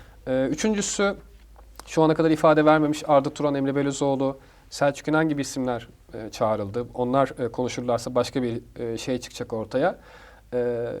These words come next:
yine dördüncüsü bu para transferinin hesap hareketleri incelendikten sonra en azından bir kısmı ortaya çıkabilirse biz orada bu dosyanın nereye doğru gideceğini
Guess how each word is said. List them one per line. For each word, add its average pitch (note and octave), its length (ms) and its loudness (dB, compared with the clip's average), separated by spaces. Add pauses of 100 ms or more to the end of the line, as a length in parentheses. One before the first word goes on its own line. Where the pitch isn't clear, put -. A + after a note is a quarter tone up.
(160)
yine F3 320 0
dördüncüsü G3 600 4
bu A3+ 140 0
para G3+ 180 4
transferinin D#3 520 2
hesap D#3 300 -4
hareketleri E3 360 0
incelendikten D#3+ 640 4
sonra C#3 420 0 (640)
en G#3 80 6
azından G3+ 440 6
bir F#3 160 2
kısmı D#3 320 -2
ortaya C#3 200 0
çıkabilirse E3 640 0 (320)
biz E3 140 -2
orada F3 440 8 (520)
bu F3 140 2
dosyanın F3 440 6
nereye F3 300 8
doğru D3 200 6
gideceğini D3+ 600 0